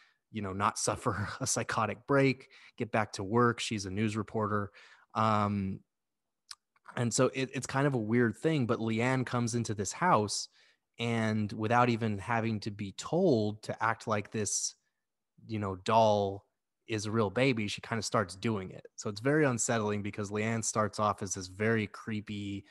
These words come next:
weird babysitter who's totally just going along with this idea that this, <laughs> this doll is an actual child.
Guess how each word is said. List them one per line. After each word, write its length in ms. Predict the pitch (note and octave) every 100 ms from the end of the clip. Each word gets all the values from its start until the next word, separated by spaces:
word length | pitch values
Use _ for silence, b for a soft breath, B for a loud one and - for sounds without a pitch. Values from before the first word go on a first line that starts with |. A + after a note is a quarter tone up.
| B B B B
weird 800 | G#2+ G2+ A2 G#2+ G#2 G#2 G2 F#2+ _ b b b _
babysitter 760 | C#3 D#3+ A2+ - G2+ G2+ F#2+ G2 -
who's 200 | G#2+ F#2+
totally 360 | - A2+ A2
just 240 | G#2 G2+ G#2
going 280 | G#2 G#2+ G#2
along 460 | G2 G2+ G#2+ G#2
with 280 | G2+ G2+ - _ _ -
this 280 | A2 G2+ -
idea 380 | G2+ F#2 G#2+ G2
that 180 | F#2+ -
this, 260 | G2+ - A2+
<laughs> 100 | -
this 280 | B2+ G#2 G2
doll 600 | F#2 A2 A2+ G2 F#2 - B
is 160 | A2 G#2
an 80 | G2+
actual 440 | G#2 - G#2 F#2
child. 520 | - G#2+ G2 - -